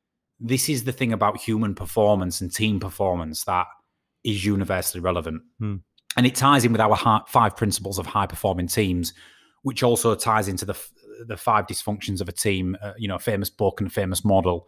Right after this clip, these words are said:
Speaker 2: Yeah.
Speaker 1: Um, but it's the same principles and it's the same thing. And, and right at the top of that triangle is, is, uh, results focused. I, I need to visualize and set my targets on achieving results. And people and individuals and teams who do that and remain results focused and,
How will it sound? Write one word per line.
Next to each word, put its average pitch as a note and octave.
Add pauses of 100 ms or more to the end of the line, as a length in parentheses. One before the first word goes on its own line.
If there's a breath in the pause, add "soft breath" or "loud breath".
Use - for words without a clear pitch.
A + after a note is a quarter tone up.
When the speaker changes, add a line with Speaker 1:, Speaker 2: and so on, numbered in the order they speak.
(160 loud breath)
Speaker 2:
Yeah. F2+
Speaker 1:
Um, G2+ (460)
but C3
it's A#2
the A#2+
same B2
principles G2+
and F#2+
it's -
the -
same G#2
thing. G#2+
And, A2
and A2+
right C#3+
at B2+
the C#3
top B2+
of B2
that A2+
triangle G#2+
is, F2+
is, F#2 (140)
uh, F#2
results G#2
focused. - (400 soft breath)
I, A2
I A2
need A2
to G#2+
visualize G2+ (480)
and G2+
set -
my A2
targets G#2
on G2+
achieving F#2
results. F2
And G2
people C#3
and B2
individuals C#3
and A#2
teams A#2
who A2+
do B2
that G2+
and G#2
remain G#2+
results G2+
focused F#2+
and, F#2